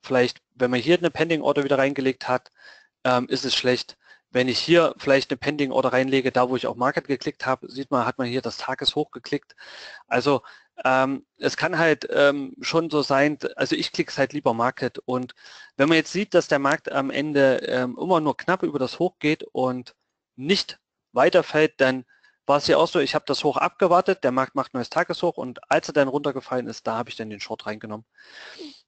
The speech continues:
Und wie gesagt, äh, wenn jetzt die nächste Ein-Minuten-Kerze noch weiter gestiegen wäre, dann wäre ich relativ schnell, ähm, draußen gewesen. Also den Verlust hätte ich halt auch genommen, aber in dem Fall ist es ja ganz gut gelaufen.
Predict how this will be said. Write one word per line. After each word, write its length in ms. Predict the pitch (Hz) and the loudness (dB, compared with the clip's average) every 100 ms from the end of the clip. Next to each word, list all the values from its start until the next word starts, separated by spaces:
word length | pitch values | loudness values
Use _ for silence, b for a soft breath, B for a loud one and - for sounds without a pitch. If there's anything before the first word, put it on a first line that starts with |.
| _ - | _ -4
Und 460 | 120 117 110 - | 0 0 -4 -12
wie 60 | 123 | -6
gesagt, 480 | 120 120 120 - - | 0 0 0 -6 -16
äh, 420 | - - - - - _ _ _ | -16 -14 -12 -12 -12 _ _ _
wenn 240 | 127 147 | 2 4
jetzt 240 | 147 - 147 | 2 0 0
die 60 | |
nächste 520 | 151 202 - 185 160 156 - - _ | 2 2 4 6 8 4 -4 -20 _
Ein-Minuten-Kerze 800 | 147 185 180 196 156 151 156 160 | 0 2 0 -2 -6 -4 -4 -2
noch 400 | 147 156 190 - | -2 0 0 4
weiter 240 | 208 202 | 4 4
gestiegen 420 | 180 170 185 180 160 | 0 -4 -8 -4 2
wäre, 200 | 156 151 | 4 4
dann 260 | 135 131 | -2 0
wäre 140 | 131 127 | 0 0
ich 180 | - | -2
relativ 580 | 127 131 - 123 120 - | -2 -2 -4 -8 -10 -8
schnell, 1000 | - - 117 110 113 113 123 127 123 117 - B B B B _ | -8 -6 -6 -8 -4 0 2 2 0 -4 -10 B B B B _
ähm, 280 | 123 123 113 | 2 2 0
draußen 400 | - 127 135 120 | 0 2 2 -4
gewesen. 440 | 107 104 101 110 | -8 -8 -8 -10
Also 200 | 107 110 | -10 -10
den 220 | 104 113 | -10 -8
Verlust 320 | 113 123 143 135 | -2 0 0 -2
hätte 120 | 123 | -4
ich 120 | - | -6
halt 140 | 110 | -4
auch 180 | 117 127 | -2 -2
genommen, 340 | - 107 101 - | -4 -10 -10 -14
aber 300 | - 113 - | -14 -14 -14
in 60 | |
dem 160 | 113 107 | -16 -16
Fall 220 | - 107 | -14 -12
ist 100 | 110 | -12
es 120 | 104 | -14
ja 60 | 107 | -14
ganz 240 | 110 107 | -14 -16
gut 160 | 123 - | -16 -14
gelaufen. 480 | 110 110 117 120 | -8 -6 -6 -12